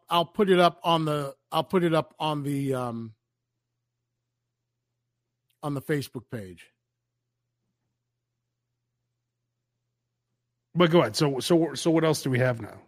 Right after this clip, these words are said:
Speaker 2: So that's a good
Speaker 1: So,
Speaker 2: one.
Speaker 1: now, now think about that. If you add all that up, right, that's at least a hundred bucks, maybe?
Speaker 2: Oh my, it's more than that. We're at thirteen items already.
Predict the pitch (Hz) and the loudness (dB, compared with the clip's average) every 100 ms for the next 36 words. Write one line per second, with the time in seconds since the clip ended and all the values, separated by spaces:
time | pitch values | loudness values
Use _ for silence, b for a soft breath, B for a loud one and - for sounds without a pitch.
0 | _ _ _ - 127 107 - 135 139 135 | _ _ _ -14 -12 -12 -6 -4 -2 -4
1 | 131 123 123 165 - - 160 220 214 220 | -4 0 4 2 0 -10 -2 0 2 2
2 | - 302 240 196 160 151 135 151 240 208 | 2 2 4 2 2 0 0 0 0 2
3 | 254 262 226 247 202 214 190 143 87 _ | 0 2 2 2 2 0 0 -2 -8 _
4 | _ _ _ _ _ _ _ _ _ _ | _ _ _ _ _ _ _ _ _ _
5 | _ _ _ _ _ _ - 143 143 151 | _ _ _ _ _ _ -8 -6 -4 -6
6 | _ _ _ _ _ _ _ _ _ _ | _ _ _ _ _ _ _ _ _ _
7 | _ _ _ _ _ _ _ 139 180 247 | _ _ _ _ _ _ _ -2 0 2
8 | - 180 131 170 214 175 - - - _ | 0 -6 -2 2 2 2 -4 -12 -20 _
9 | _ _ _ _ _ _ _ _ _ _ | _ _ _ _ _ _ _ _ _ _
10 | _ _ _ - 117 143 151 123 147 196 | _ _ _ -18 -10 -8 -6 -4 0 0
11 | 202 226 233 247 269 180 160 123 160 165 | -2 -2 -2 0 2 4 4 2 -2 0
12 | 202 202 151 185 240 156 190 202 190 202 | 4 4 6 4 4 4 4 4 4 2
13 | - 180 196 269 190 135 104 92 - | 2 0 2 2 0 0 -4 -8 -16